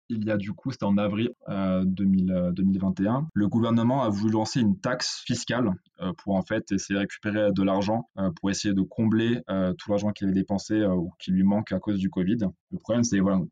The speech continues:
donc, en fait, c'était une hausse de la T V A sur les produits vraiment de, de base. Les produits de base en Colombie n'ont pas de T V A. Euh, déjà, les gens, euh, beaucoup de gens qui n'arrivent pas à se nourrir,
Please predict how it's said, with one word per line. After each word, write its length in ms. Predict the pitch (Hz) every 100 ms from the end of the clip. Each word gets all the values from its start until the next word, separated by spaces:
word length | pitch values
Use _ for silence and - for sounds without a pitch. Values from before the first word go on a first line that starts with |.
| _ 107
donc, 100 | 98
en 60 |
fait, 80 | 110
c'était 160 | - 101
une 100 | 101
hausse 180 | 120 113
de 60 |
la 80 | 98
T 160 | 104 95
V 140 | 95
A 160 | 95 -
sur 220 | - - 98
les 80 |
produits 340 | 90 - 95 104
vraiment 360 | 98 98 107
de, 200 | 101 98
de 140 | 92 98
base. 340 | 92 117 101
Les 80 | 95
produits 240 | - 107
de 60 | 117
base 100 | 113
en 80 | 107
Colombie 400 | 110 107 104 120
n'ont 140 | 98
pas 140 | 85 113
de 40 |
T 140 | 107 98
V 120 | 101
A. 120 | 110 151 -
Euh, 300 | 101 101 95 92 90
déjà, 200 | 90 104
les 140 | 98
gens, 440 | 92 104 110 98 92
euh, 40 | 90 78
beaucoup 320 | - 92 98 107
de 80 |
gens 20 | 110
qui 80 |
n'arrivent 160 | 95 95
pas 120 | 113
à 40 | 107
se 140 | 107
nourrir, 320 | 104 113 120